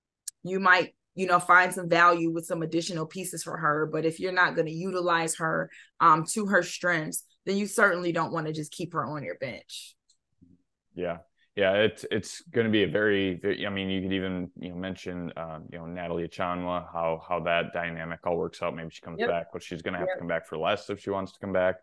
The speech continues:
Speaker 2: I mean, you could even throw in, uh, you know, Kayla McBride. They have a tough decision to make there with her. I think she'll come back, but I don't
Speaker 1: Yep.
Speaker 2: know at, at what,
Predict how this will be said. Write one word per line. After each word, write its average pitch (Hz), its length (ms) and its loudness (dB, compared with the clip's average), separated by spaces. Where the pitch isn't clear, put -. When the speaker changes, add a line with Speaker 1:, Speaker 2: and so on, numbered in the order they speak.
Speaker 2:
I - 20 -8
mean, 107 120 0
you 107 80 0
could 117 60 2
even 110 180 2
throw 107 240 0
in, 104 280 -6
uh, 98 120 -8
you - 160 -8
know, 98 100 -6
Kayla 101 380 0
McBride. 98 300 0
They 87 60 -4
have 87 100 -4
a 90 40 -10
tough 85 220 -8
decision 90 400 -8
to 90 80 -6
make 90 240 -8
there 92 180 0
with 85 140 -6
her. 92 200 0
I 85 100 -2
think 85 220 -10
she'll - 160 -8
come 95 280 -6
back, 110 360 2
but 90 220 0
I 87 80 -4
don't 92 80 2
Speaker 1:
Yep. 92 100 2
Speaker 2:
know 87 160 -4
at, 87 180 -2
at - 200 -2
what, 90 220 -4